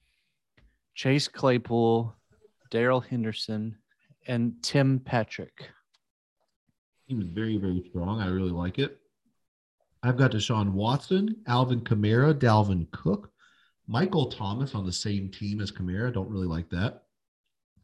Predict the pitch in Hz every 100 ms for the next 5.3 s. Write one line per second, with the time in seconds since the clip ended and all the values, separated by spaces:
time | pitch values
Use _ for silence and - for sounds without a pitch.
0 | - 113 135 131 117 117 120 120 - 117
1 | 113 110 - _ _ _ - - 127 123
2 | 98 - 107 104 - - 90 78 73 78
3 | 85 123 - - _ _ _ _ _ _
4 | _ _ - 90 - - 98 101 90 98
5 | 92 87